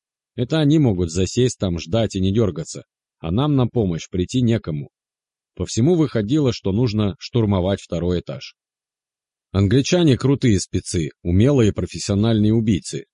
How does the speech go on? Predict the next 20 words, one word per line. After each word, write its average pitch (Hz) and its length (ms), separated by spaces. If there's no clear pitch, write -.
слегка 101 440
потрепанные, 95 680
контуженные 92 680
взрывом, 110 520
но, 127 160
к - 60
сожалению, 110 640
недостаточно. 95 840
Я 107 200
и 117 60
сам 113 240
ощущал 92 440
себя 87 280
далеко 98 400
не 92 100
на 92 140
сто 123 180
процентов 120 560
своих 95 240
кондиций, 101 600